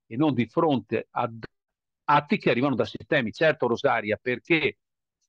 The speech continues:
se l'atto t'arriva direttamente dal sistema, il sistema te lo deve dare in P D F e poi voi lo firmate digitalmente. Per capirci,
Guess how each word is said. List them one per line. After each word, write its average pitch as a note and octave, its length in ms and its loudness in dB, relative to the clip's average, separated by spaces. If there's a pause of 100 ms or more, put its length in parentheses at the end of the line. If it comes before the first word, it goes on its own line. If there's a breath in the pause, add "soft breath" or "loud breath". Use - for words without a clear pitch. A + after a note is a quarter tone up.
se B2+ 120 -2
l'atto D#3 520 2
t'arriva C3 440 2
direttamente A#2+ 640 0
dal B2 160 -2
sistema, C3 680 -2 (320)
il E3 180 0
sistema D#3+ 560 2
te D#3 120 0
lo C3+ 100 2
deve C#3+ 260 2
dare B2+ 220 2
in D3 120 0
P D3 140 0
D B2 260 2
F D#3 320 -4 (220)
e D3 120 -12
poi D#3+ 180 2
voi A#2+ 160 4
lo C3+ 100 4
firmate A2+ 500 0
digitalmente. G#2 880 -6 (300)
Per C3 180 2
capirci, C3 720 2